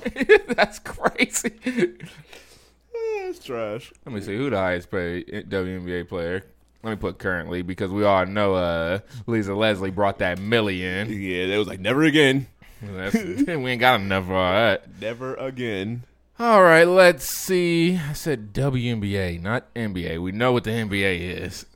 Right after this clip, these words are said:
Speaker 2: You don't even be hearing about, uh, them signing contracts or nothing.
Speaker 1: Mm-mm-mm.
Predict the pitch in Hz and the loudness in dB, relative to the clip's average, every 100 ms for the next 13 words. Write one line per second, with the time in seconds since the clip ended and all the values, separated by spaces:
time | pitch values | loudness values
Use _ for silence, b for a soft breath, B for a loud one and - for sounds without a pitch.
0 | _ - 233 147 107 101 95 139 165 139 | _ -10 -6 -6 -6 -12 -10 -6 -4 -2
1 | 120 120 120 - 131 120 131 123 123 139 | -2 -2 -4 -10 -16 -4 -2 0 -2 -6
2 | 131 127 127 131 113 107 135 127 131 107 | -8 -10 -6 -6 -6 -8 -6 -6 -6 -8
3 | 110 110 113 117 151 - - 139 131 135 | -8 -10 -8 -10 -12 -16 -14 -14 -12 -12
4 | 151 | -12